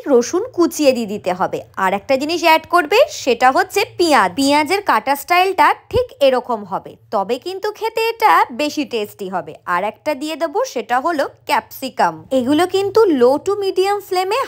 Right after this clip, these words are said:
হালকা কিছুক্ষণ ভাজলেই বেশ সুন্দর একটা ফ্লেভারের গন্ধ বেরিয়ে আসবে। আর এর মধ্যে স্প্রিং অনিয়ন অ্যাড করে দেবো, যেটা কিন্তু ভীষণ সুন্দর লাগে। এবার কয়েকটা ছোট্ট ছোট্ট টিপস, এর মধ্যে আমি কয়েকটা সস অ্যাড করব। সবার আগে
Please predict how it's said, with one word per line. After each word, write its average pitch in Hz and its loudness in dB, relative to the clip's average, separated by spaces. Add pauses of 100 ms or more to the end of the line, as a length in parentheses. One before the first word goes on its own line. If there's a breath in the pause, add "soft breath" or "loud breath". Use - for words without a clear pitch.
(120)
হালকা 277 0
কিছুক্ষণ 370 -4 (200)
ভাজলেই 277 0 (300)
বেশ 320 -2 (140)
সুন্দর 302 -4
একটা 302 -2
ফ্লেভারের 285 0 (160)
গন্ধ 240 2
বেরিয়ে 208 2
আসবে। 175 -10 (100)
আর 254 -4 (140)
এর 247 -2
মধ্যে 294 0 (100)
স্প্রিং 349 2 (160)
অনিয়ন 403 2 (100)
অ্যাড 277 4 (120)
করে 220 0
দেবো, 180 -8
যেটা 208 -6
কিন্তু 294 -6 (180)
ভীষণ 330 -4
সুন্দর 294 -2 (140)
লাগে। 208 0 (200)
এবার 311 2 (180)
কয়েকটা 262 -2 (100)
ছোট্ট 277 -4 (140)
ছোট্ট 240 -4 (140)
টিপস, 175 -12 (280)
এর 233 -2
মধ্যে 285 -4 (240)
আমি 392 -4 (100)
কয়েকটা 277 2 (120)
সস 220 2
অ্যাড 202 0 (100)
করব। 165 -4 (180)
সবার 202 2
আগে 240 0